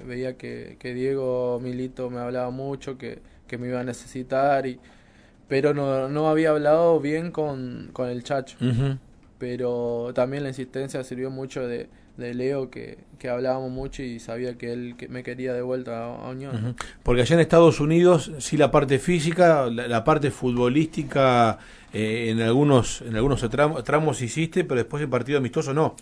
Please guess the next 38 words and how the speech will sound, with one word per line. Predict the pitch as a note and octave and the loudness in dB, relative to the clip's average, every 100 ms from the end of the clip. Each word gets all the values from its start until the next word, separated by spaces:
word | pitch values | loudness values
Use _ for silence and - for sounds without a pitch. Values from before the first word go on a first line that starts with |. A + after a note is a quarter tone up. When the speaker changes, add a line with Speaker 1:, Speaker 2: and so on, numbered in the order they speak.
| - - - - | -20 -20 -20 -12
Speaker 1:
No, | E3+ F3+ E3 | 0 2 4
no, | E3 C#3+ | 4 4
la | C3 B2 | 4 4
parte | A#2+ D3+ D3+ | 4 4 4
física | D3+ F3 E3 B2+ B2 | -2 -2 -4 -4 -4
nomás | B2 A#2+ | -2 -4
hice, | B2 - C3 | -6 -4 -2
Speaker 2:
Ajá. | A#2 A#2+ | 0 0
Speaker 1:
futbolística | C3+ C3 C3 C#3 D3 C3+ B2+ | 0 -2 -4 -6 -4 -2 -2
no, | B2 A#2 A#2 | -4 -6 -8
no | C3 C3 | -8 -8
hice | C#3 - | -8 -8
nada. | B2 A2+ A2+ | -10 -10 -12
Speaker 2:
Ajá, | G#2+ A2+ | -8 -8
Speaker 1:
No, | |
Speaker 2:
pero | A#2+ B2 | 0 4
Speaker 1:
no. | |
Speaker 2:
eso | C#3 C3+ D3 | 6 6 2
porque, | C3+ A#2 | 2 0
por | A2+ G#2+ | -2 -4
ejemplo, | G#2+ G2+ G2+ G2 | -6 -8 -10 -12
porque | A#2 A2 A#2 - | -14 -12 -14 -2
Speaker 1:
No, | G3+ G#3+ | 2 4
porque | E3+ D#3+ D#3 | 2 2 0
más | D3+ D3 | 0 -2
o | D3 | -4
menos | D3+ D#3+ D#3 D3 | 0 0 0 2
a | B2+ | 4
lo | B2+ | 4
último | C#3+ D3+ D#3 D3+ | 0 0 -2 -2
ya | C3+ B2+ B2 - | 0 0 -4 -12
hicimos | B2+ B2 C3+ C3+ | -12 -10 -8 -6
lo | C3+ B2 | -2 -2
amistoso, | B2 B2 C#3+ D3 | -2 -6 -6 -4
que | C3 | -4
ya | B2 A#2+ | -2 -2
nos | B2 | -2
volvíamos, | C3 B2 C3+ D3+ D3 A#2 G#2+ | -2 -2 0 0 2 0 0